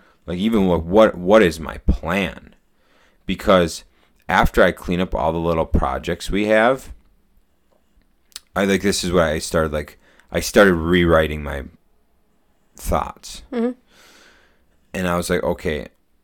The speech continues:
Speaker 1: once we clean up some of this shit, like, sell our personal house, finish up the last couple touches here,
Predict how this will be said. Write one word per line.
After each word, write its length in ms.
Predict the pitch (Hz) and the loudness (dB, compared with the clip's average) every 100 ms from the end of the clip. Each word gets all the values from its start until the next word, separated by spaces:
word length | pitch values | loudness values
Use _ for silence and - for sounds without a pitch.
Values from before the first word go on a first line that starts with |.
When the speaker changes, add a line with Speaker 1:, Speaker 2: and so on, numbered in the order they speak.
| _ _ - | _ _ -12
Speaker 1:
once 640 | 87 85 101 139 - - | -6 -2 -2 -2 -6 -6
we 140 | 151 | -8
clean 440 | - - 107 98 90 | -8 -8 -2 0 0
up 200 | 90 - | -2 -4
some 240 | 92 78 | -6 -6
of 60 | 71 | -6
this 100 | - | -8
shit, 300 | - 78 - | -4 -4 -4
like, 160 | 73 | -10
sell 280 | - 85 80 | -8 -4 -2
our 120 | 78 | -2
personal 480 | 76 - 76 - 78 | -2 -4 -4 -6 -8
house, 420 | 82 76 80 - - _ _ - | -4 -6 -6 -12 -20 _ _ -4
finish 260 | 90 80 90 | -4 -2 -4
up 120 | 73 | -6
the 80 | 76 | -4
last 260 | 78 - | -4 -4
couple 240 | - - - | -10 -8 -8
touches 440 | - 78 78 - | -6 -8 -8 -12
here, 380 | - 85 78 | -8 -6 -6